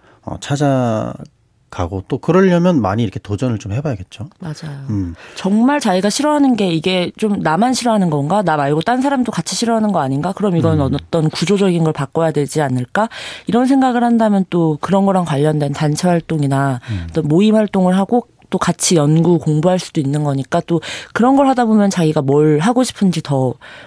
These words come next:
Speaker 2: 확실히
Speaker 1: 네.
Speaker 2: 찾을 수도 있다고 생각을 합니다.
Speaker 1: 음.
Speaker 2: 좀 혹시 서울 분이시면은 서울에서 청년 허브라는 그런 데 있어요.
Speaker 1: 청년 허브?
Speaker 2: 허브, 서울시에서 좀 외주를 하고
Speaker 1: 네.
Speaker 2: 연세대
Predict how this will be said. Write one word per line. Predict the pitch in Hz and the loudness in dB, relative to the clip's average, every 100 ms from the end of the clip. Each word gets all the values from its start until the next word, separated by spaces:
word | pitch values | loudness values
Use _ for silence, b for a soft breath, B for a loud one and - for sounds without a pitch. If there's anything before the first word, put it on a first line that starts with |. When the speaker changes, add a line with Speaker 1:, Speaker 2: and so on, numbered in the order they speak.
| B | B
Speaker 2:
확실히 | - 98 254 | 0 2 2
Speaker 1:
네. | |
Speaker 2:
찾을 | 240 247 254 | 0 0 -2
수도 | - 156 | -2 -6
있다고 | - 151 151 | -4 -4 -4
생각을 | 175 170 147 | -4 -4 -4
합니다. | 151 143 117 110 | -4 -4 -2 -2
Speaker 1:
음. | 101 92 87 B | -4 -8 -14 B
Speaker 2:
좀 | - 233 | -4 -2
혹시 | 262 - 349 | 0 0 0
서울 | 359 403 | 2 2
분이시면은 | 392 330 320 262 240 220 214 208 | 2 2 4 4 6 6 6 4
서울에서 | 202 285 294 262 233 202 185 | 4 2 4 2 0 0 0
청년 | - 302 330 330 302 277 | 0 2 4 6 4 4
허브라는 | 277 247 233 208 180 160 143 | 2 2 2 2 2 0 -2
그런 | 151 143 135 139 | 0 0 0 0
데 | 151 147 151 | -2 -2 0
있어요. | 143 - 151 143 160 | -2 -2 -2 0 2
Speaker 1:
청년 | 160 190 180 143 107 | 2 2 4 2 2
허브? | - 147 | 0 0
Speaker 2:
허브, | 98 156 190 | 2 2 0
서울시에서 | 208 302 302 285 254 226 | 0 -2 0 -2 -2 -2
좀 | - 180 165 - | -4 -4 -4 -4
외주를 | 151 170 165 180 180 | -2 0 0 0 0
하고 | 180 185 185 139 123 | -2 -2 0 -2 -2
Speaker 1:
네. | 127 92 80 B - - | -4 -4 -6 B -10 -4
Speaker 2:
연세대 | 151 165 170 190 170 165 151 139 | -2 0 0 -2 -2 0 0 -2